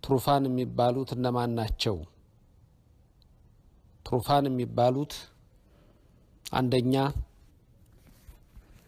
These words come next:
አሦራውያን መጥተው ቅድመ ልደተ ክርስቶስ ወደ ሰባት መቶ ሃያ ሁለት አካባቢ አስሩን ነገድ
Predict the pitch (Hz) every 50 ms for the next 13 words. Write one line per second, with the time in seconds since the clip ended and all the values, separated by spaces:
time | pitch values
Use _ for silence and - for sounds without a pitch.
0 | _ - - - - - - - 131 127 - 143 135 131 135 127 127 131 135 131
1 | 131 131 127 123 120 - _ - 135 131 135 135 135 139 - - - - - -
2 | _ _ _ _ _ - _ _ _ _ _ _ _ _ _ _ _ - _ _
3 | _ - - - - - - 123 117 127 127 139 135 131 131 127 135 127 - 127
4 | - - 120 - - - 131 127 135 - - 143 131 131 117 131 127 123 123 120
5 | - 131 123 113 - 139 131 120 123 120 120 120 110 123 123 127 123 - - -
6 | - - - - - _ _ _ _ _ _ _ _ _ _ _ - - _ _
7 | _ - _ _ _ _ - - - - _ _ _ _ - - _ _ _ _
8 | _ _ _ - - 110 120 - - - 127 123 123 123 120 120 135 139 139 135
9 | 147 - _ - - - _ _ _ _ _ - _ - _ - - _ _ _
10 | _ - _ _ _ - _ _ _ - - _ _ _ - - - _ _ _
11 | _ - - _ _ - _ _ _ _ _ - - - _ _ _ _ - -
12 | - _ _ _ _ - _ - - 135 135 123 - - - - - 151 135 143
13 | 143 139 135 139 139 123 139 135 123 110